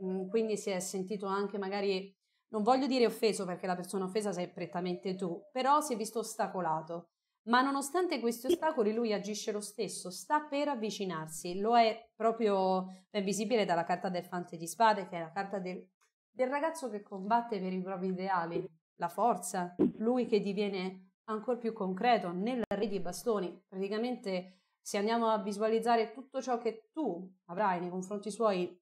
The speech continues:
mm, nel breve periodo, cambi proprio, mm, idea, anche rispetto a questa amicizia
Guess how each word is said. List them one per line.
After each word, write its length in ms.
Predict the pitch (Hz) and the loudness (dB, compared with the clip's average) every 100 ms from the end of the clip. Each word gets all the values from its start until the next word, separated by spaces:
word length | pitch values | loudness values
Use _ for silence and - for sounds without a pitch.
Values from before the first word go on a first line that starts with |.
| 190 | -6
mm, 560 | 190 185 185 185 180 175 | -2 0 2 0 -2 -4
nel 160 | 190 190 | -4 0
breve 260 | 202 196 | 2 2
periodo, 600 | 190 214 196 185 180 175 - _ _ | 2 2 2 2 0 -4 -10 _ _
cambi 300 | 220 220 208 | -2 0 2
proprio, 920 | 208 220 214 202 190 185 180 180 175 | 2 4 4 4 4 2 2 2 0
mm, 160 | 180 175 - _ _ _ _ | -2 -6 -10 _ _ _ _
idea, 460 | 208 196 185 165 156 - _ _ - | -4 0 0 -4 -10 -20 _ _ -4
anche 300 | 196 208 214 | -2 2 2
rispetto 360 | 196 202 202 202 | 0 -2 -4 -4
a 40 | |
questa 280 | 185 190 202 | -4 -4 -4
amicizia 540 | 196 208 202 185 185 | -2 -2 -4 -4 -6